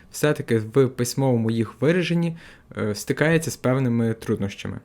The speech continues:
Тому ось вам кілька порад, як полегшити початок роботи над ЕСЕ. Перш ніж приступати до роботи, варто сформулювати основну ідею,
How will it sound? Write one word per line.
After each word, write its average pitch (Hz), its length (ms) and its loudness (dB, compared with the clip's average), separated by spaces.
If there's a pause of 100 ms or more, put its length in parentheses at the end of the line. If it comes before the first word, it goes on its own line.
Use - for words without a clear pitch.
Тому 165 280 2
ось 156 240 2
вам 127 180 2
кілька 113 320 0
порад, 127 360 2
як 123 320 0
полегшити 123 540 0
початок 117 460 -2
роботи 110 340 -2
над 101 240 -2
ЕСЕ. - 300 -10 (200)
Перш 160 280 0
ніж 143 160 0
приступати 135 540 -2
до 117 120 2
роботи, 104 420 -2 (300)
варто 139 320 2
сформулювати 135 580 0
основну 131 380 -2
ідею, 110 480 0